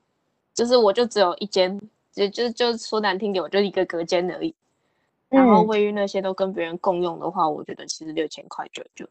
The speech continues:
Speaker 1: 就，
Speaker 2: 嗯。
Speaker 1: 就，就差不多了。
Speaker 2: 坪数是比较小吗？
Speaker 1: 诶，没有，
Speaker 2: 就是
Speaker 1: 我那间算比较大。
Speaker 2: 哦。
Speaker 1: 对，我那间房间其实每个人走进来都说：
Speaker 2: OK。
Speaker 1: “你这间可以住两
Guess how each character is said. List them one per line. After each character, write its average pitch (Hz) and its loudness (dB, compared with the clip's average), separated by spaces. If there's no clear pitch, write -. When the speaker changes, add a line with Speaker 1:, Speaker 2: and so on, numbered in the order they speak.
Speaker 1:
就， 240 0
Speaker 2:
嗯。 185 -8
Speaker 1:
就， 185 -8
就 180 0
差 - 0
不 - -6
多 - -10
了。 233 -16
Speaker 2:
坪 254 2
数 349 10
是 269 8
比 208 4
较 226 10
小 143 -2
吗？ 170 2
Speaker 1:
诶， 226 4
没 240 4
有， 262 8
Speaker 2:
就 202 10
是 185 6
Speaker 1:
我 190 2
那 220 -2
间 240 -4
算 180 0
比 151 -14
较 156 -6
大。 - -6
Speaker 2:
哦。 196 4
Speaker 1:
对， 220 4
我 185 2
那 196 -2
间 220 -2
房 185 -4
间 202 -6
其 190 -8
实 175 -4
每 180 0
个 190 2
人 190 2
走 180 0
进 208 4
来 180 -2
都 196 4
说： 208 4
Speaker 2:
OK。 208 2
Speaker 1:
“你 190 -6
这 226 0
间 226 -2
可 233 2
以 180 -2
住 214 -2
两 165 -8